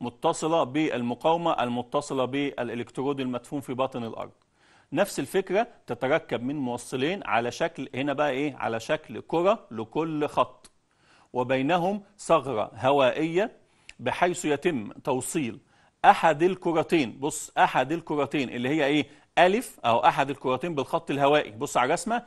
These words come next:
ألف متصلة بالخط الهوائي، تمام؟ والأخرى بمقاومة التفريغ إلى الأرض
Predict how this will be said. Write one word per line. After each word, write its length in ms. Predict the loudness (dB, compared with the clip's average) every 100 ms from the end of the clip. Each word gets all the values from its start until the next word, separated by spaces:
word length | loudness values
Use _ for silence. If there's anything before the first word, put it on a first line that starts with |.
| _ _ 4
ألف 400 | 6 4 -2 -10
متصلة 480 | -8 -4 -4 -2 -2
بالخط 520 | -2 -2 -2 -2 -14 -4
الهوائي، 460 | 2 4 4 2 -8 _ -14
تمام؟ 320 | -2 0 0 -4 _ 0
والأخرى 760 | 2 2 2 2 2 4 4 2
بمقاومة 720 | -2 -2 2 4 4 0 -8
التفريغ 720 | -10 -6 -6 -4 -2 0 0
إلى 120 | 2
الأرض 340 | 2 6 4